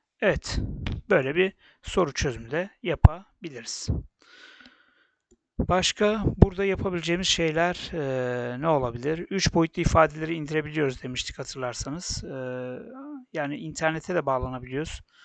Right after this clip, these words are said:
Şu anda, e, Microsoft hesabım aktif olmadığı için onu kullanmak istemiyorum. E, fakat üç boyutlu istediğim nesneyi alabilirim ben. Diyelim ki işte olasılık dersi anlatıyorum. Küp bir gelsin. Evet, bu kübü şöyle taşıyayım ben,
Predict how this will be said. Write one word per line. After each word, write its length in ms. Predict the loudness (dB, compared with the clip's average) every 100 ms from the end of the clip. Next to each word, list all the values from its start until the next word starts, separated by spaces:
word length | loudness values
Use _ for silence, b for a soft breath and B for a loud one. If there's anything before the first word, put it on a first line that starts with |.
| b b _ -18 -16 -6
Şu 220 | 2 4
anda, 400 | 4 4 0 0 -4 -12 -14 -12 -12 -10
e, 220 | -8 -8
Microsoft 600 | -8 -6 -4 -2 -2 -4
hesabım 480 | -4 -2 0 0 -4
aktif 300 | -6 0 2
olmadığı 280 | 2 -2 -6
için 180 | -6 -6
onu 140 | -8
kullanmak 440 | -6 -4 -2 -4 -8
istemiyorum. 520 | -8 -6 -6 -8 -10 B B B B B _ -6
E, 320 | -4 -4 -6 -8 -12 4
fakat 380 | 6 6 -4 -2
üç 260 | -2 0
boyutlu 460 | 2 0 -2 0 0
istediğim 500 | -2 -8 -6 -6 -4
nesneyi 460 | -4 -4 -6 -6
alabilirim 560 | -2 -2 0 -4 -6 -4
ben. 280 | -6 -6 -4
Diyelim 260 | -4 -4
ki 100 | -8
işte 160 | -4 0
olasılık 500 | 0 -2 -4 -8 -4
dersi 320 | -4 -2 -4
anlatıyorum. 640 | -4 -6 -6 -6 -4 -8 B B B B _
Küp 260 | -6 0 2
bir 100 | 2
gelsin. 680 | 0 0 -4 -6 -8 -8 -8
Evet, 260 | -8 -8 -10
bu 120 | -10
kübü 420 | -8 -6 -4 -6 -6
şöyle 340 | -8 -6 -6 -10
taşıyayım 600 | -10 -4 -2 -2 -6 -4
ben, 280 | -6 -6